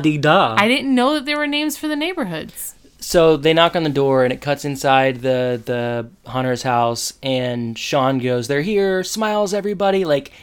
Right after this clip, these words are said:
Speaker 1: they have done so much decorating. It
Speaker 2: I
Speaker 1: looks awesome.
Speaker 2: It looks so good. They have, like, all these decorations, like, on the table. They have tables pushed together. It looks so good, and Verna looks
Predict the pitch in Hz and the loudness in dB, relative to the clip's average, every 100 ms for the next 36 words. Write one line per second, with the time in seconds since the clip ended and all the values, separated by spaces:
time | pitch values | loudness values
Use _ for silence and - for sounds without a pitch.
0 | - 202 240 156 175 170 147 - 160 180 | -6 0 2 2 0 -2 -2 -2 -2 0
1 | 180 - - 156 160 165 165 170 175 208 | -2 -2 0 0 0 0 0 0 2 2
2 | - 226 - - - 127 139 - 110 131 | 2 -2 -6 -10 -2 0 0 -2 -10 -4
3 | 233 233 254 262 - - 214 202 190 185 | -2 0 -2 -2 0 2 0 -2 -2 -2
4 | 185 190 196 208 208 240 226 226 220 185 | 0 -2 -2 -2 -2 -4 -4 -4 -4 -4
5 | 190 233 233 220 - 190 190 202 190 190 | -2 -4 -6 -8 -4 -4 -4 -4 -2 -2
6 | - 196 185 185 - 170 175 - 220 262 | -4 -6 -6 -6 -6 -6 -8 -8 -2 0
7 | 247 220 226 214 208 185 190 - - 208 | 0 -4 -4 -4 -4 -4 -6 -8 -6 -4
8 | 196 202 - - 196 - 233 208 202 196 | -4 -8 -10 -10 -10 -8 -6 -2 -2 0
9 | 208 - 208 214 269 302 - - 208 190 | -6 -4 -6 -6 -6 -2 -2 0 -2 -2
10 | 190 - 190 190 175 196 214 226 202 180 | -4 -4 -6 -6 -4 -4 -2 -4 -4 -4
11 | 180 - - | -4 -4 -8